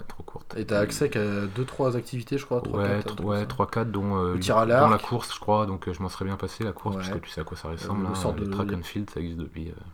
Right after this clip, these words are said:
Speaker 2: Le surf aussi, non ?
Speaker 1: Euh, je, surf. Il y a tir à l'arc, ouais,
Speaker 2: Ah, le
Speaker 1: ça
Speaker 2: tir,
Speaker 1: c'est
Speaker 2: ouais.
Speaker 1: sûr. Euh,
Speaker 2: Ça, j'ai bien aimé le tir à l'arc, moi.
Speaker 1: Ouais,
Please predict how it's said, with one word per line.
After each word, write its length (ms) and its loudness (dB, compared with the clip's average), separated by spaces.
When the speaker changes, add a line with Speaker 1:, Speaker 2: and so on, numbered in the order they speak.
Speaker 2:
Le 60 -10
surf 300 0
aussi, 180 -4
non ? 120 -2
Speaker 1:
Euh, 40 -6
je, 720 -16
surf. 540 -4
Il 160 0
y 60 6
a 60 6
tir 180 4
à 60 8
l'arc, 280 0
ouais, 180 0
Speaker 2:
Ah, 100 -8
le 60 -6
Speaker 1:
ça 120 -6
Speaker 2:
tir, 80 -2
Speaker 1:
c'est 140 -4
Speaker 2:
ouais. 100 0
Speaker 1:
sûr. 100 0
Euh, 720 -2
Speaker 2:
Ça, 120 4
j'ai 100 6
bien 120 4
aimé 160 4
le 60 2
tir 160 -4
à 60 -4
l'arc, 220 -8
moi. 100 -8
Speaker 1:
Ouais, 160 8